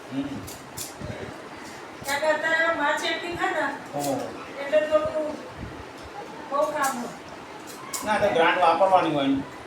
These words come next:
Speaker 1: પડી હોય તો કરાવી દેવાનું.
Speaker 2: ગ્રાન્ટ તો આપણે ફરી આ ભરી છે ને અત્યાર વર્ષે.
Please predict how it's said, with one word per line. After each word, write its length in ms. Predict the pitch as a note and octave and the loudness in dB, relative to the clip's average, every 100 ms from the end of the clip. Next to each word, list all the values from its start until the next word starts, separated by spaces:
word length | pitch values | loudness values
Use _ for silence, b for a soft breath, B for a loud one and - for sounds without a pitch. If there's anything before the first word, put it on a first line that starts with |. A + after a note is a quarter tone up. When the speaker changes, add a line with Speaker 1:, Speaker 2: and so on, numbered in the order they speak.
| - | -2
Speaker 1:
પડી 220 | F#3 F#3 F3 | 2 2 2
હોય 80 | |
તો 340 | C3+ - - - - | 0 0 0 -2 2
કરાવી 220 | G#3+ A3 | 4 6
દેવાનું. 260 | B4+ - | 6 6
Speaker 2:
ગ્રાન્ટ 320 | C4+ D4 D4 - | 4 4 4 2
તો 60 | |
આપણે 280 | D4+ D4 C#4+ | 4 2 0
ફરી 360 | - C#4 C#4 D4 | -4 -4 -2 0
આ 100 | C#4 | 2
ભરી 200 | C#4 C#4 | 0 -2
છે 180 | - | -2
ને 60 | F4 | -2
અત્યાર 300 | D#4 C4+ C4+ | -2 0 0
વર્ષે. 240 | A#3+ - | -2 -4